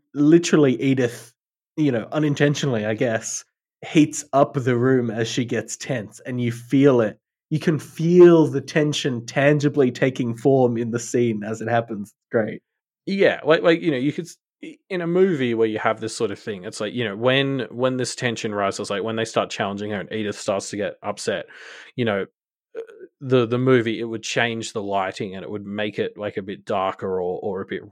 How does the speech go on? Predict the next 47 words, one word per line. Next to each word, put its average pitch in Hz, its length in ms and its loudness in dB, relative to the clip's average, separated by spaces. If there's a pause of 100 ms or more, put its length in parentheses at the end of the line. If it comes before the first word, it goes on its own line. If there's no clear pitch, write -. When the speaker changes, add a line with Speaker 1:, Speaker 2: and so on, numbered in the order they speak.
Speaker 2:
redder 95 400 -6 (200)
or, 107 160 -4
or 107 100 -4
something, 95 360 -8
right? 104 280 -2 (460)
And 120 80 2
what 120 100 6
I 117 60 4
love 113 280 2
is, 104 320 -8 (120)
i-, 143 220 -2
in 131 180 2
story, 127 640 2 (420)
that's 123 220 0
kind 120 200 2
of 107 100 -4
literally 104 580 -2
what's 107 280 -6
happening. - 500 -6
<laughs> - 60 -20
Like, - 360 -4 (640)
b-, 117 100 -14
because 120 380 -4
Edith 127 340 -2
is 113 140 -6
a 113 60 -6
candle 110 400 -4
spirit, 98 520 -4 (360)
it's, - 440 -6 (560)
she's 131 260 -2
able, 113 380 2
well, 123 220 2
what, 127 180 -2 (120)
she 123 220 -8
just 120 160 -6
sort 113 180 2
of - 60 -10
ambiently 113 500 -4
has 113 280 -2
that 101 140 -6
effect - 380 -6
on 101 120 -6
the 98 80 -12
space. - 480 -12
Like, 101 160 -8
it's, - 220 -12
it's, - 280 -10